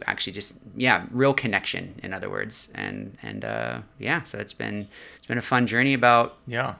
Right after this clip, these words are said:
Speaker 1: oh gosh, we just, we just celebrated eight years of meeting on the sand,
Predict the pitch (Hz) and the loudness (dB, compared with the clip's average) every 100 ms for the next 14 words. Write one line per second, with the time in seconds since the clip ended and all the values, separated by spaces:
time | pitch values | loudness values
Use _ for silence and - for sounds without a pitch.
0 | _ - - 53 - 127 113 120 - 107 | _ -8 -6 -6 -8 -8 -2 -2 -4 -6
1 | 110 - - - 110 101 - - 113 107 | -6 -6 -8 -12 -10 -6 -6 -6 -4 -2
2 | 104 98 101 107 101 113 113 107 98 104 | -2 0 -2 -2 -2 -2 -2 -6 -8 -8
3 | 101 104 101 101 104 104 - 101 107 104 | -6 -6 -6 -6 -8 -8 -4 -2 -2 -4